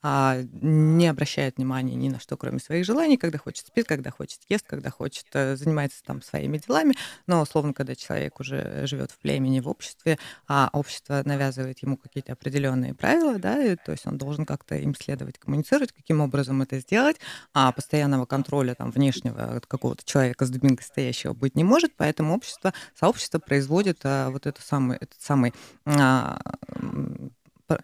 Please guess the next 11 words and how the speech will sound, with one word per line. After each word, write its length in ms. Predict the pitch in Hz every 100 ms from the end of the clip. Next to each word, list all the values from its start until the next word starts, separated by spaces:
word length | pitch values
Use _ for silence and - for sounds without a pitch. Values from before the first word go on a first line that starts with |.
| -
ритуал 640 | - 113 156 156 147 123 -
инициации 760 | 143 143 - 214 349 - 226 196
и 440 | - 226 220 170
видоизменяет 680 | 160 175 160 165 156 131 -
тело 280 | - 294 285
таким 220 | 170 -
образом, 340 | 180 208 175 170
чтобы, 400 | - 160 143 139 - - -
а, 260 | 131 123 120
все 180 | - 147
какие-то 500 | 131 - 127 117